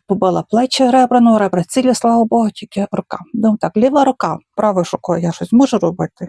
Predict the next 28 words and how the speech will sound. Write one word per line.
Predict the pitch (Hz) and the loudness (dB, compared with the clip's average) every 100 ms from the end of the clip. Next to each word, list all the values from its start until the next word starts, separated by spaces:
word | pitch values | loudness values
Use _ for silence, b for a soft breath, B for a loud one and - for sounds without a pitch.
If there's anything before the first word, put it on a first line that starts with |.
| - | -10
І | 226 240 | -6 -4
от | - | -2
мені | 208 208 | -2 -2
кортіло, | - 208 - 247 226 | -2 -8 -2 0 0
кортіло, | - 196 214 _ 233 240 226 | -2 -4 -6 _ -2 0 0
і | |
я | 196 | -4
думаю, | 196 208 202 | -4 -2 -2
я | 220 | -2
попробую | 214 202 - 208 214 208 - | -4 -6 -4 -2 -2 -4 -10
все-таки | - - - - | -10 -10 -8 -2
на | 208 | 0
машині | 226 - 233 208 202 | -2 -2 -2 -2 -4
щось | - - - _ _ _ _ _ _ b b b - | -4 -6 -8 _ _ _ _ _ _ b b b -8
побженькати. | 190 185 202 190 - 170 - 175 - _ _ _ _ _ _ _ _ B B B B | -2 0 0 0 -2 -4 -6 -8 -12 _ _ _ _ _ _ _ _ B B B B
Почала, | 190 - 240 233 | -6 0 2 0
сіла | - 233 226 | 2 2 2
за | 220 | 0
машину, | 214 208 233 220 | 0 0 0 0
хм, | - 156 175 _ _ _ | 0 -2 -2 _ _ _
я | 254 185 170 | -4 0 0
ж | - - _ | -4 -12 _
гребінку | 175 202 196 160 147 170 | 0 0 2 0 0 -2
сама | - 190 156 | 0 0 0
однією | 170 185 180 175 165 | -2 2 4 4 4
рукою | 165 170 175 165 | 2 -2 -2 0
не | 180 | 0
повішу. | 202 233 240 277 - 170 | 0 0 2 0 -2 -10